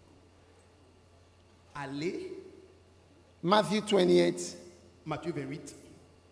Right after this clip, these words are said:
Speaker 2: Verse twenty. Go.
Speaker 1: Verset vingt. Allez.
Speaker 2: Ye therefore.
Speaker 1: Allez donc.
Speaker 2: Amen.
Speaker 1: Amen.
Speaker 2: Few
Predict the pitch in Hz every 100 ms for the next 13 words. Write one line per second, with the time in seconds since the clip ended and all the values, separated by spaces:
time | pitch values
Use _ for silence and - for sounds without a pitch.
0 | - - _ - _ - _ _ - -
1 | 151 - - 165 156 139 107 - - -
2 | - - - 294 220 156 113 - - 143
3 | 123 131 160 147 160 160 - - - 117
4 | 127 - - - - - - - 127 143
5 | 196 135 107 101 85 - - 156 139 -
6 | - 107 73 - - - - - 147 147
7 | 160 208 233 - - 160 - - - -
8 | - - - - - 180 175 233 226 104
9 | - - - 120 123 143 - - - -
10 | - - - - - _ - - _ _
11 | - _ _ _ _ - _ _ - -
12 | - - - _ _ _ _ _ _ _
13 | _ _ _ _ - _ _ _ _ _
14 | - - - - 349 349 359 339